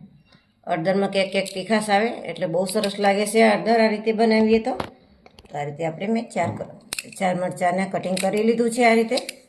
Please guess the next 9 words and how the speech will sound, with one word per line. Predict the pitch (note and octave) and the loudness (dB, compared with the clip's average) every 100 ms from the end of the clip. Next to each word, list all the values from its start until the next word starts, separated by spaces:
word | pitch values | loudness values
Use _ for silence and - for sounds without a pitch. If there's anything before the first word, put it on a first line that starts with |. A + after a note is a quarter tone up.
| _ _ _ _ _ _ _ _ _ _ D#3+ | _ _ _ _ _ _ _ _ _ _ -8
આની | E3+ F3 | -6 -6
અંદર | F3 F3+ | -4 -2
હવે | D#3+ E3+ | -2 0
આપણે | E3+ F#3+ C#4 - _ - | -2 -2 -6 -8 _ -8
આ | |
લીંબુના | D#3 F3 F#3 G3+ - | -6 -4 -4 -4 -4
કટકા | - F3+ - D3+ | -6 -6 -4 -4
નાખવાના | D#3 C#3+ C#3+ - D3+ | -4 -12 -14 -14 -16
છે. | - | -16